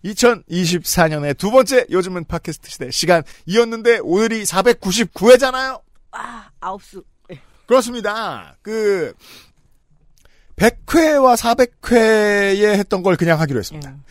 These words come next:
Speaker 1: 요파 씨 다음 주는 그레이티 스티치 볼륨 쓰리 몰아듣기로 만나뵙도록 하겠고, 어, 좋은 날에는 일 열심히 해야 될 수도 있지만 좋은 날에는 노는 것도 좋아요. 그래서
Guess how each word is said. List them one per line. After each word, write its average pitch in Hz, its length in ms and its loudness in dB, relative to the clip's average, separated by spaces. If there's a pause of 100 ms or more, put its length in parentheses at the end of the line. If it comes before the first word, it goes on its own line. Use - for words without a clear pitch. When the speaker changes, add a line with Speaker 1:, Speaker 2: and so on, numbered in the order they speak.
(320)
Speaker 1:
요파 185 300 0
씨 214 280 -6
다음 202 220 0
주는 220 420 -8
그레이티 233 500 2
스티치 - 500 -10
볼륨 226 400 0
쓰리 208 320 -2
몰아듣기로 160 960 -2
만나뵙도록 139 480 0
하겠고, 139 380 0 (540)
어, 165 340 -6 (220)
좋은 247 300 2
날에는 233 500 0
일 214 200 -2
열심히 190 280 0
해야 202 80 -2
될 180 100 -4
수도 - 160 -8
있지만 98 240 -8
좋은 190 280 0
날에는 196 380 0
노는 190 200 4
것도 180 180 0
좋아요. 85 340 -2 (380)
그래서 151 420 -2